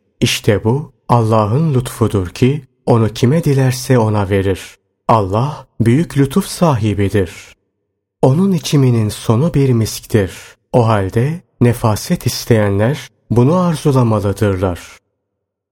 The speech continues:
Gariptir ki mesela akranından veya komşularından birisi paraca veya evinin daha iyi olması bakımından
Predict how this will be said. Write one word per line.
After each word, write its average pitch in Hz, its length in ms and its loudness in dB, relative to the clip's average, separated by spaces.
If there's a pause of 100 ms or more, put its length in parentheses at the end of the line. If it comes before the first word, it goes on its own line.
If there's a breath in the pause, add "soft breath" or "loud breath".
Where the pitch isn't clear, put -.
(100)
Gariptir 135 560 0
ki 139 360 -2 (320)
mesela 113 680 -2 (240)
akranından 107 960 0 (240)
veya 107 400 2
komşularından 107 960 0
birisi 107 520 -2 (280)
paraca 120 600 0 (220)
veya 151 400 2
evinin 113 460 0
daha 123 240 0
iyi 143 220 0
olması 104 500 -2
bakımından 104 720 0